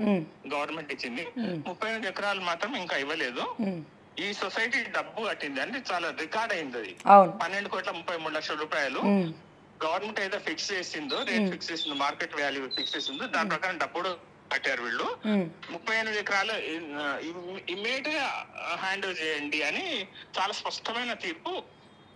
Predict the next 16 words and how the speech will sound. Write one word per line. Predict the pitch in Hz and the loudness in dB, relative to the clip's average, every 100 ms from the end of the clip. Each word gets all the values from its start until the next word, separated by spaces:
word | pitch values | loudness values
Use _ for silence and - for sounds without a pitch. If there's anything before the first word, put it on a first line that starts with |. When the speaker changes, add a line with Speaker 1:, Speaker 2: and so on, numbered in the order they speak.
| - | -10
Speaker 2:
ఇచ్చింది | - 180 143 | -4 -4 -4
సుప్రీంకోర్టు. | - - 147 - - - | -6 -4 -4 -2 -4 0
Speaker 1:
అవును. | 226 196 165 - - - - - - | 6 6 6 -2 -14 -20 -20 -16 -4
Speaker 2:
ఆయన | 165 202 311 302 | 0 2 2 0
వన్ | 196 214 | 0 -2
ఇయర్ | 214 233 | -2 -2
దాటింది, | 208 175 170 180 175 185 311 440 - 196 | -2 0 0 0 -4 -2 -4 -4 -8 -2
Speaker 1:
మ్మ్. | 196 170 | 2 2
Speaker 2:
వన్ | 165 - - 185 | 0 -6 -10 -2
ఇయర్ | 202 | 0
దాటిన | 196 185 196 | 2 2 2
తర్వాత | 190 190 226 | -2 0 0
కూడా | 311 | 0
ఇప్పటికీ | 214 208 220 | 0 -4 -2
ఇవ్వలేదు. | 220 156 143 104 - - | -2 0 -2 -4 -10 -4
Speaker 1:
మ్మ్. | 214 185 | 2 2